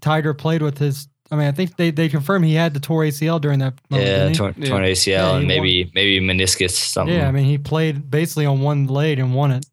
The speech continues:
Speaker 1: But, I mean, that's something I think a lot of Tiger fans and golf fans will remember until we go.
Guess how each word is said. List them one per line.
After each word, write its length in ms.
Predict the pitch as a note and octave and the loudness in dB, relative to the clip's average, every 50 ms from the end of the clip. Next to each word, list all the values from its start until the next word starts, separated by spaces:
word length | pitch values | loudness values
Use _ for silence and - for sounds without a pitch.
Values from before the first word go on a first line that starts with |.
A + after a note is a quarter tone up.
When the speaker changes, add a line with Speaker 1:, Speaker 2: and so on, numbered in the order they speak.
| _ _ _ _ | _ _ _ _
Speaker 1:
But, 120 | - C3 C3 | -4 -2 0
I 60 | C3 | 0
mean, 220 | C3+ C3 B2+ B2+ | 0 0 0 0
that's 200 | C3 D3 D#3+ - | 0 -2 -2 0
something 260 | - F#3 F3 E3+ F3 | 0 -2 0 0 0
I 80 | D#3+ D#3+ | 0 0
think 140 | D3+ E3 C#3+ | 0 0 0
a 40 | C#3 | 2
lot 160 | C#3+ D3 C#3+ C#3 | 2 2 0 0
of 60 | C#3+ C#3 | -2 -2
Tiger 320 | - D3+ D#3 D#3 D3 D3+ | 0 0 0 2 0 -2
fans 300 | C#3 - D#3 D3 D3 C#3 | -2 -2 0 0 2 2
and 80 | C#3+ B2 | 0 2
golf 240 | C3+ C#3 D#3 C#3 - | 2 0 0 0 -2
fans 180 | D3+ C#3+ C#3 C3+ | -2 0 0 0
will 100 | C#3 C3+ | 0 0
remember 400 | C3+ C3+ C#3+ D#3 D3 C#3 C3+ C3 | 2 2 2 2 2 2 2 0
until 500 | C3 C3 - C#3+ C#3+ C#3 C3 B2+ B2+ C#3+ C#3+ | 0 0 0 0 0 0 0 -2 -4 -4 -2
we 160 | C#3+ D3 C#3+ | -2 -2 0
go. 320 | C3+ D3 C#3 B2+ A#2 A#2 | 0 0 0 0 -2 -6